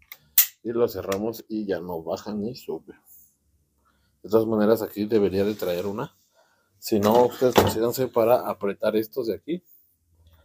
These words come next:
Para el momento de estar, apretar y ba-, bajar. Ajá. <clears throat> Es una chulada este. Aquí en la caja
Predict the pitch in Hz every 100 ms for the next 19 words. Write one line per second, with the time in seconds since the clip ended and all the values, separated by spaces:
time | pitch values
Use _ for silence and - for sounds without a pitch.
0 | _ - 92 90 92 98 107 87 - -
1 | 101 78 - 82 - 101 104 90 82 -
2 | - _ _ 113 - 78 - 92 - 120
3 | 135 _ _ _ _ _ _ - - -
4 | - - - - _ - - - - 208
5 | 208 208 208 156 135 - 139 139 - 104
6 | 107 113 104 - - 92 - - _ _
7 | _ _ _ _ _ _ _ _ - -
8 | - - - - - - - - _ _
9 | _ - - - 110 104 151 170 170 165
10 | - 160 151 - 160 170